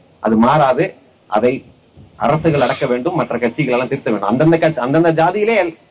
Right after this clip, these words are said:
அந்த ஜாதியிலே எல்லா அரசியல் பேசவும் இருக்கிறாங்க. அந்த ஜாதியில் இல்லையா? திமுகல இருக்கிறாங்க, அதிமுகல இருக்கிறாங்க, நாம் தமிழர் இருக்கிறாங்க, பாஜக இருக்கிறாங்க, விஜய் கட்சியில் இருக்கிறாங்க, எல்லா கட்சியிலும் தான் இருக்கிறான். அவன், அவன் கட்சியில் இருக்கிறவனாவது திருத்தணும்ல இவங்களை வந்து. ஆனா திருத்துவது கிடையாது,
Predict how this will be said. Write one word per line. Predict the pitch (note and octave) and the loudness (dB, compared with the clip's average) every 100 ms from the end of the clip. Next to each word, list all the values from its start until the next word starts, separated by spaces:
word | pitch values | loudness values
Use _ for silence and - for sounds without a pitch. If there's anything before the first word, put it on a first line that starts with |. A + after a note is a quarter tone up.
| _ - | _ -2
அந்த | D3+ E3 | 0 2
ஜாதியிலே | F3 F3+ G#3 G#3+ | 2 0 0 0
எல்லா | F3 G3 F#3+ E3 - D3 | 2 2 0 -2 -4 -2
அரசியல் | F#3+ G3 E3 | 0 -2 -2
பேசவும் | E3+ F3+ F3 E3 | -2 0 0 2
இருக்கிறாங்க. | E3+ D3 G2 - - _ _ - - - | 2 0 -2 -14 -20 _ _ -20 -18 -4
அந்த | D3 | 0
ஜாதியில் | D#3+ F3 D#3+ | 2 4 4
இல்லையா? | D#3+ D3 | 4 4
திமுகல | D#3+ E3 D#3 C#3+ | 2 2 4 2
இருக்கிறாங்க, | D#3+ F#3 F3+ D#3+ | 2 0 2 0
அதிமுகல | D3 D#3 D3 D#3 | -2 -2 0 0
இருக்கிறாங்க, | E3+ E3+ E3+ E3+ D3+ | 0 0 0 -2 -2
நாம் | D#3 | 0
தமிழர் | D3+ D3 D3 | -2 -2 -4
இருக்கிறாங்க, | E3+ E3+ E3+ E3+ C#3+ C3 C3 | -2 0 0 -2 -6 -4 0
பாஜக | D3 D#3 C#3 C#3+ | 0 0 0 0
இருக்கிறாங்க, | D#3+ E3+ E3+ F3 D#3 - _ C#3+ | 0 -2 -2 -4 -6 -16 _ -2
விஜய் | D3+ D3 | 0 0
கட்சியில் | D3 D3 | -2 -4
இருக்கிறாங்க, | D#3+ E3 | -2 0
எல்லா | D3+ G3 | 0 0
கட்சியிலும் | G3 G#3+ G3+ | 0 -2 0
தான் | F3+ | 0
இருக்கிறான். | D3 C#3+ D#3 - _ _ _ _ - | 0 -2 -4 -8 _ _ _ _ -2
அவன், | C#3+ C3 | 0 0
அவன் | F3+ | 0
கட்சியில் | F#3 A#3+ A3+ | 0 0 0
இருக்கிறவனாவது | G#3+ G#3 G#3 A3 G#3 | 2 2 2 0 0
திருத்தணும்ல | G#3+ G#3+ F3 E3+ | -2 0 0 0
இவங்களை | E3 D3+ D3 | 0 2 2
வந்து. | D3+ C#3+ F#2+ - - _ _ _ _ _ _ | 2 -2 -4 -14 -20 _ _ _ _ _ _
ஆனா | E3 F3+ G3+ | -2 -2 0
திருத்துவது | A3 G#3+ E3+ | 2 2 2
கிடையாது, | E3+ C#3+ | 2 2